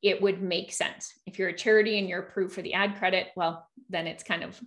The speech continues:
no holds barred. One thing I do want to say is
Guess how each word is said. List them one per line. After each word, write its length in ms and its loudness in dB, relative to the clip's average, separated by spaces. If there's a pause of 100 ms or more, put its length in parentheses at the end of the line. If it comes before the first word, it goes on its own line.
(220)
no 180 -2
holds 260 -6
barred. 300 -6 (600)
One 140 0
thing 160 2
I 120 6
do 160 0
want 120 4
to 60 0
say 280 0
is 380 0